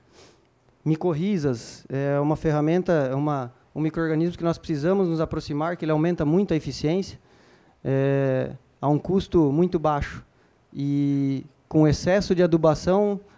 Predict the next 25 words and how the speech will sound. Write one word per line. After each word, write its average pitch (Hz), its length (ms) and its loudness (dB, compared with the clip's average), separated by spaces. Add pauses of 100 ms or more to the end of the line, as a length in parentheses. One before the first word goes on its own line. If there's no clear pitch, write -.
(100)
nós 156 240 2
não 170 140 4
influenciamos 170 720 0
as 151 100 -4
micorrizas, 139 560 -2
ao 127 80 -2
contrário, 151 540 -4 (380)
nós 135 160 -6
prejudicamos 160 680 -2
o 170 40 -4
desenvolvimento 156 600 -2
delas. 143 440 -4 (1600)
Promoção 165 440 6
do 185 60 2
desenvolvimento 175 520 2
vegetal, 160 500 0
intemperismo. 165 920 2 (440)
No 139 140 0
caso 165 380 0
da 170 180 4
adição 170 340 -2
dos 165 120 -2
pós 165 200 4
de 151 80 2
rochas, 151 640 -2